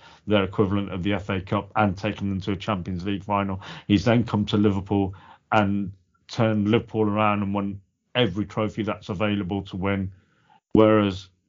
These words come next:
the checkbook manager, who everybody says is the best coach, well, he's only the best coach because he's a checkbook manager.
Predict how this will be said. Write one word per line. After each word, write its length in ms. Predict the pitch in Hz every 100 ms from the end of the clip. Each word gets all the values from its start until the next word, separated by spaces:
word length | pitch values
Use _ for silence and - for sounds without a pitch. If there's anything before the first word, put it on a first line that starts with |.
| _ -
the 80 | -
checkbook 540 | - 156 - 127 -
manager, 440 | 120 98 92 101 95
who 140 | 107
everybody 340 | 101 95 104
says 280 | 87 113 92
is 100 | 92
the 80 | 82
best 300 | 92 95 -
coach, 560 | 131 107 87 - - _ _ _ _ _ _ _
well, 120 | - 123
he's 100 | 147
only 200 | 165 143
the 100 | 120
best 320 | 135 123 -
coach 400 | 139 104 80 -
because 340 | - 107 95 98 _ _ _ _ _ 120
he's 160 | 117
a 40 | 123
checkbook 540 | - - 101 113 -
manager. 460 | 127 151 117 85